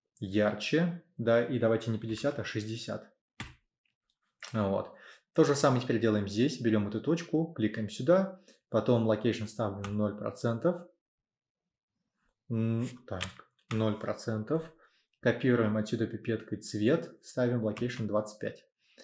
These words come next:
Вот, и смотрим на растяжку цветовую. В целом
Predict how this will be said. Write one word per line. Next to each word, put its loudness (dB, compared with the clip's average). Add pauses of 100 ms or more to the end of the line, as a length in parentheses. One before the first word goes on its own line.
(240)
Вот, 4
и 4
смотрим 0
на 2
растяжку -2
цветовую. -2
В -8
целом 6